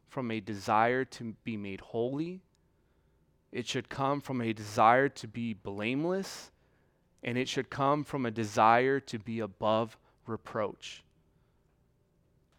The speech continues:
Our desire to be saved should come from the desire to do that. Not, it's, it's not merely a desire to escape hell.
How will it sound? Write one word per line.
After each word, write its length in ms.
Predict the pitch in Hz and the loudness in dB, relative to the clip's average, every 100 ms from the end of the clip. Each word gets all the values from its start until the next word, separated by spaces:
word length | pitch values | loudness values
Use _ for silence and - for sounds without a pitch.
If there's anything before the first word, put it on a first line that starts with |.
| _ _ _ _ _ _ - | _ _ _ _ _ _ -4
Our 160 | 123 | -2
desire 560 | 110 117 107 120 131 151 | 0 -2 4 8 10 8
to 80 | 143 | 4
be 120 | 147 | -4
saved 420 | - - 127 123 | -6 -2 -2 -2
should 220 | - - | -6 -12
come 480 | - 127 123 123 127 _ _ _ _ | -10 -4 -2 -2 -6 _ _ _ _
from 300 | - 127 110 | -10 -6 -4
the 80 | |
desire 760 | 101 104 95 110 110 110 113 117 _ _ _ | -4 -4 2 6 6 4 0 -6 _ _ _
to 100 | - | -16
do 260 | 104 110 107 | -10 -6 -4
that. 360 | 101 101 50 - _ _ _ _ _ _ | 2 4 2 -4 _ _ _ _ _ _
Not, 420 | - 123 135 156 - | -2 4 6 6 2
it's, 260 | 143 - - | -4 -4 -6
it's 220 | 131 - | -6 -2
not 360 | 131 131 143 - - | 2 4 4 0 -12
merely 580 | - 131 127 135 135 123 | -6 -2 0 0 0 0
a 20 | |
desire 640 | 110 113 101 107 107 120 123 | -2 -4 0 6 6 6 2
to 240 | - 123 | -4 -8
escape 480 | 107 - - 110 107 | -6 -8 -6 -6 -6
hell. 380 | - 101 98 | -8 -6 -6